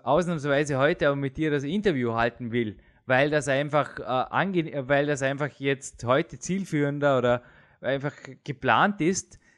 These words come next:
dann werde ich mir da eventuell schwer tun. Jetzt ist das ähnlich, wie der Körper sich an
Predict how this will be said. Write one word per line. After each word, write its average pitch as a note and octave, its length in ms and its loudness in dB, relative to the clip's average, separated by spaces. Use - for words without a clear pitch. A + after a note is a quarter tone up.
dann C3+ 160 -2
werde C#3+ 220 2
ich D3 100 -10
mir D#3 160 0
da D3+ 160 2
eventuell D3 720 0
schwer C#3 480 2
tun. G2 340 -2
Jetzt C#3 140 -6
ist D3+ 120 -2
das D3 120 0
ähnlich, D3 360 0
wie E3+ 100 2
der D#3+ 120 2
Körper E3 480 4
sich C#3+ 280 -4
an C#3 280 0